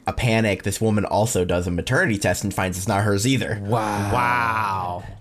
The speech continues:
Speaker 1: And that's when they determined, like, "Oh, shit." And they were kinda like, "You know what? We wish we never knew at all. Now we know."
Speaker 3: Yeah.
Speaker 1: And the gr-, the daughter was, like, fifteen years old at this point.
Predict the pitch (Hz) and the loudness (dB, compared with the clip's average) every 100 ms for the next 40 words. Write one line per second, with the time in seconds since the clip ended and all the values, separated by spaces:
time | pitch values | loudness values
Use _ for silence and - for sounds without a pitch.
0 | - - - 95 90 92 110 - 110 104 | -20 -8 0 2 2 2 2 2 2 2
1 | 98 92 110 107 95 87 85 - 98 92 | 0 2 2 2 2 0 0 0 0 2
2 | - 131 120 85 - - _ _ _ _ | 2 4 4 2 -2 -16 _ _ _ _
3 | _ _ - 113 104 101 101 - - - | _ _ -2 2 4 4 2 -2 -4 -10
4 | _ _ _ _ - 131 131 165 165 131 | _ _ _ _ 0 2 2 2 4 4
5 | 120 123 120 120 110 113 113 113 107 104 | 4 4 4 2 2 2 2 2 2 4
6 | 98 98 85 85 78 82 - - 95 107 | 4 2 2 2 2 -2 -6 -4 0 2
7 | 110 98 95 80 85 123 - - 110 107 | 2 2 2 2 0 -4 -14 -6 -2 0
8 | 107 101 92 95 95 90 87 92 - - | 2 0 -2 0 2 2 0 -2 -4 -6
9 | - _ _ _ _ _ _ - 110 - | -16 _ _ _ _ _ _ -2 -2 0
10 | - 113 117 113 131 117 - 120 113 - | -2 0 2 4 4 2 -2 -2 -2 0
11 | 104 98 92 82 85 92 123 - 143 156 | 0 2 2 0 0 -2 -2 -2 -2 -2